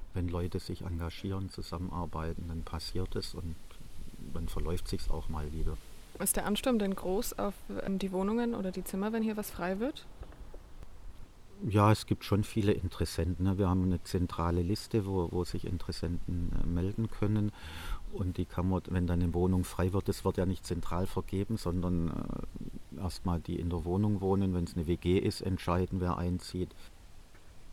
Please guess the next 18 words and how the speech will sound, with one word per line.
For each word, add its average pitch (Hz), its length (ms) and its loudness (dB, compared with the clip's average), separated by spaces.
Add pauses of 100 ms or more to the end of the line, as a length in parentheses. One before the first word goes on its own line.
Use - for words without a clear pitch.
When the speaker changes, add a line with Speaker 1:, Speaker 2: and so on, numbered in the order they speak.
(300)
Speaker 1:
Und 98 180 -4 (480)
ja, 80 320 -4
da 82 120 -4
gibt's, - 300 2
aber - 200 -4
ein 90 420 0
Ansturm 107 720 6
ist - 160 -2
es, 92 140 -2
glaub 78 260 -2
ich, - 160 -14
nicht. 67 300 -10 (600)
So 85 240 -2 (120)
wahrscheinlich 82 500 0
wie 98 60 -2
bei 78 200 2
anderen 80 360 0
Wohnungen 78 440 0